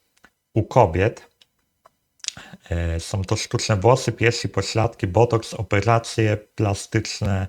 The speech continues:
e, używki jak narkotyki, alkohol, seks i tak dalej, wystawianie intymnych części ciała publicznie. Jak sobie wszedłem na jego profil,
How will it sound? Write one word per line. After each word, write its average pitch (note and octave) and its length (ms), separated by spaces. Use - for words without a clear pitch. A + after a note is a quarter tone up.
e, F2 340
używki G#2 840
jak F2+ 220
narkotyki, A2 760
alkohol, F#2 640
seks - 500
i A2+ 120
tak F2 160
dalej, F#2+ 320
wystawianie G2+ 600
intymnych C3 840
części C3 460
ciała G#2 400
publicznie. G2 600
Jak - 120
sobie A#2 200
wszedłem B2 580
na G2+ 460
jego G2+ 460
profil, A2 640